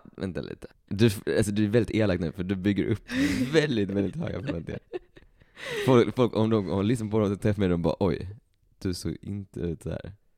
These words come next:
Speaker 1: Tycker du jag ser ut så här?
Speaker 2: Ja, det är ju han du ser ut som.
Speaker 1: What? Nej, det,
Speaker 2: <laughs> Jo.
Speaker 1: det är så taskigt. Jag sitter här, jag ser ut som att han har gått igenom sjuttio svåra år.
Speaker 2: Ser han ut som att han har gått igenom många svåra år?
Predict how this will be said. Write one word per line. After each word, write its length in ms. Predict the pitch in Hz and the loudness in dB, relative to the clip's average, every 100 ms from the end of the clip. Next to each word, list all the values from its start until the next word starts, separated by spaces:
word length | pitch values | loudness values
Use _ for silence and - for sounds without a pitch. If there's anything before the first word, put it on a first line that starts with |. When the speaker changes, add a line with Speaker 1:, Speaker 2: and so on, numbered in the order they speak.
| - | -14
Speaker 1:
Tycker 180 | 123 131 | -4 2
du 60 | 147 | 4
jag 100 | 135 | 4
ser 80 | 127 | 2
ut 80 | |
så 60 | 113 | 0
här? 280 | 113 - 110 - - - _ _ _ _ _ _ | -2 -2 -10 -12 -18 -20 _ _ _ _ _ _
Speaker 2:
Ja, 140 | 269 370 | 2 4
det 420 | 381 320 330 240 | 4 2 0 2
är 40 | 208 | 2
ju 100 | 320 | 4
han 120 | 359 | 4
du 80 | 254 | 2
ser 260 | 254 359 339 | 2 4 4
ut 140 | 226 | 2
som. 160 | - 240 | 2 4
Speaker 1:
What? 220 | 277 269 | 4 2
Nej, 320 | 143 143 131 | -2 0 -2
det, 80 | 120 - - - - | -4 -10 -16 -12 -4
Speaker 2:
<laughs> 120 | 302 - | -2 0
Jo. 100 | 233 | 6
Speaker 1:
det 100 | 139 | 8
är 40 | |
så 320 | 139 - 277 - | 8 6 6 6
taskigt. 440 | 262 269 233 208 | 6 4 2 0
Jag 140 | 220 | 0
sitter 220 | 302 233 - | 0 0 0
här, 140 | 123 | 0
jag 180 | 143 139 | 0 2
ser 360 | 220 135 - | 2 2 2
ut 120 | 147 - | 0 2
som 120 | 123 | 4
att 180 | 131 120 | 4 4
han 160 | 139 | 4
har 80 | 110 | 4
gått 220 | 104 107 | 2 2
igenom 540 | 117 107 95 98 92 92 | 4 4 4 2 0 -4
sjuttio 420 | - 123 - 98 | -4 -4 -2 -4
svåra 360 | 98 95 95 | 2 2 4
år. 280 | 90 85 - - - - - - - | 2 0 -4 -12 -18 -20 -20 -20 -6
Speaker 2:
Ser 180 | 285 | -2
han 280 | 254 285 226 | 0 0 -2
ut 160 | 269 233 | -6 -6
som 100 | 233 | -6
att 140 | 220 - _ _ _ _ _ _ | -8 -10 _ _ _ _ _ _
han 180 | 226 220 | -8 -4
har 60 | 214 | -4
gått 140 | 220 | -6
igenom 280 | 220 214 202 | -4 -4 -4
många 300 | 214 202 208 | -6 -6 -8
svåra 300 | - 240 240 | -10 -8 -6
år? 160 | - | -8